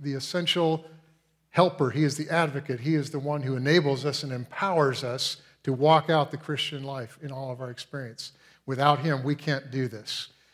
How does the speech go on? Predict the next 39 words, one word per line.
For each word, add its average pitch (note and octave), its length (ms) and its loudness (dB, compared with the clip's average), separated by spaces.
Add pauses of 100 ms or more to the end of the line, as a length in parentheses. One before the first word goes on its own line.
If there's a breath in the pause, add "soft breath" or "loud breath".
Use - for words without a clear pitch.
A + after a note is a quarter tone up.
(140 soft breath)
And B2 100 -6
so C3+ 180 2
we B2+ 300 0 (300)
are B2+ 80 -6
a A#2 60 -8
Spirit-filled C3+ 480 -4
church. C3+ 280 -6
We're C#3+ 60 0
a B2+ 40 0
Bible-based D3 640 4
church. F3 320 -2
We C3+ 60 -4
don't C3 180 -4
apologize D3 540 0
for D#3 140 -6
that. F#3 180 2
We C3 120 -4
believe B2 280 -4
that C3+ 140 -10
the C#3 40 -8
Word C3 200 -8
of A#2+ 80 -14
God G3+ 400 2 (260 loud breath)
is C3+ 320 4
the C3+ 160 -4
foundation D3 640 2
stone. F3+ 440 -2
It C3+ 120 -4
is B2 160 -6
the C#3 100 -10
truth. - 460 -2 (320 soft breath)
And C3+ 100 -4
in B2 80 -4
a B2 60 -6
culture F3+ 400 0
that D3 120 0
is C3+ 120 -2
going C#3 340 -4
ever F3 400 4